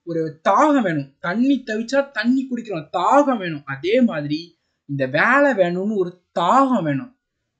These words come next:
தாகம் வேணும். அந்த தாகம் இருந்தா மட்டும்தான் உங்களால success ஆக முடியும்.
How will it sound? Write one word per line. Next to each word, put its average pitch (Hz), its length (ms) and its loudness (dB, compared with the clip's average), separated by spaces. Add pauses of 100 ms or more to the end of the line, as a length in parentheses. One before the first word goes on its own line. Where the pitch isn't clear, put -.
(320)
தாகம் 247 400 2
வேணும். 165 260 -2
அந்த 135 200 -8
தாகம் 226 480 0
இருந்தா 202 340 -4
மட்டும்தான் 208 640 -4
உங்களால 190 340 -2
success 214 320 -6
ஆக 190 100 2
முடியும். 143 260 -6